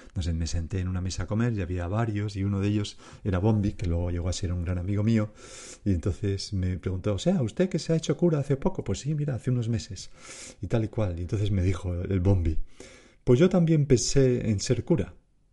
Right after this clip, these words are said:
en darme a los demás y sacrificarme por ellos, hasta que me di cuenta de que los demás no querían para nada que yo me sacrificara por ellos". <laughs> Así que ahí decidí dejar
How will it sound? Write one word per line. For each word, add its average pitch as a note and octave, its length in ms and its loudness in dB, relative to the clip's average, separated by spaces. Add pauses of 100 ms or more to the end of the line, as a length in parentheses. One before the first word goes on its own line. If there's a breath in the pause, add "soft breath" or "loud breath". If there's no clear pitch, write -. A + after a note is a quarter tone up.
(440)
en G#2+ 160 0
darme B2 240 6
a B2+ 60 4
los A2 140 2
demás A#2 340 0
y G#2 40 -4
sacrificarme G#2+ 600 -2
por G#2+ 160 -2
ellos, F#2 340 -6 (420 soft breath)
hasta - 260 -2
que B2 80 0
me C3+ 100 2
di E3+ 100 4
cuenta F#3 480 0
de A2+ 160 2
que A#2 80 0
los A2+ 140 0
demás C3+ 260 0
no D3 160 2
querían A2 360 0
para G#2 300 0
nada D3 420 -2
que G2+ 120 -2
yo A2 140 2
me A#2+ 80 0
sacrificara G2+ 580 -2
por F#2 160 -2
ellos". E2 460 -4 (180)
<laughs> A#3 420 8
Así - 360 8
que - 180 2
ahí D#3 240 2 (280 loud breath)
decidí A#2+ 580 2
dejar B2 400 -2